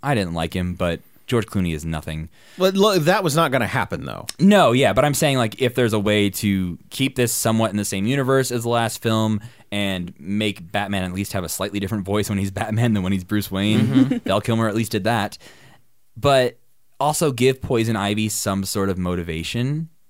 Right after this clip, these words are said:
Speaker 1: because we talked about this a bit earlier. She discovers that Bruce Wayne is not actually, like, paying for her evil scientist boss man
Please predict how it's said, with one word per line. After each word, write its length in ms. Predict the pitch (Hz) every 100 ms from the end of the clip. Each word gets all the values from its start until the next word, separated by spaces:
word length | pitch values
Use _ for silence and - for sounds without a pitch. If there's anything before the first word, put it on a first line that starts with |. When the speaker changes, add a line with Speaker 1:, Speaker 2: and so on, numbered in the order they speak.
| _ _ _ _ -
Speaker 1:
because 1000 | 120 127 113 107 107 104 101 101 98 104
we 100 | 113
talked 180 | 131
about 100 | 135
this 100 | 120 101
a 40 |
bit 260 | 90 104 -
earlier. 540 | 95 92 85 73 78 - - - _ -
She 560 | - - 110 104 101 -
discovers 540 | 104 101 - 113 123 120
that 160 | 107
Bruce 200 | 95 107
Wayne 160 | 107 101
is 140 | 92
not 200 | 95 98 -
actually, 600 | 95 - - 98 92 87 - - - _ -
like, 240 | 87 -
paying 480 | - 110 101 90 85
for 240 | - 90
her 200 | 87 90
evil 260 | - 95 90
scientist 580 | - 90 90 87 87 -
boss 360 | 85 82 -
man 420 | 85 80 76 73